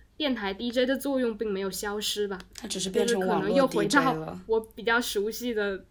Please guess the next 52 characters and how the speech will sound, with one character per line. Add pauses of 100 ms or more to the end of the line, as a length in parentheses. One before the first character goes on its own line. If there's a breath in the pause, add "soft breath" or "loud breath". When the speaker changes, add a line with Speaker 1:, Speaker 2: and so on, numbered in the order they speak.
Speaker 1:
D
J
来
说
吧，
就
是 (600 loud breath)
D
J
的
角
色
当
然
有
刻
板
印
象
的
那
种， (320 soft breath)
呃， (340)
在
club
打
碟
的
形
象
啊。 (320)
当
然
另
一
方
面
也
有， (100)
它
依
然
是
新
的
音
乐
发
布
的
平
台，